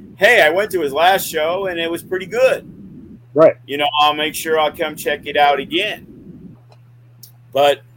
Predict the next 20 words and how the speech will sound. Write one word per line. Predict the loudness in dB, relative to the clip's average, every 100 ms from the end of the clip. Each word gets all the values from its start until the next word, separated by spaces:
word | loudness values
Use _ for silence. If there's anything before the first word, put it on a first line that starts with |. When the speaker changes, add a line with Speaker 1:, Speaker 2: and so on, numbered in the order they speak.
| -12 -4
Speaker 1:
there's | -2 0
so | 0 0
much | 0 -6 -2
going | -2 0 -2
on | -2 0
that | -2 -2
weekend. | -4 -10 -6 -4 -2 -4
And, | -8 -10 -14 -20 -18 -10
you | -2
know, | 0
there's, | 0 -2 -4 -18 -20 -16 0
there | 2
was | 2 2
always | 4 4 2 0 -4 -14 -20 -20 -20
little | -14 -6 -2 -2
pockets | -2 0 0 0 -6 -6
of | -12 -8
people | -10 -4 -4 -4 -6 -20 -20 -16
that, | -4 -2 0
hey, | 4 4 2 -2 -12 -18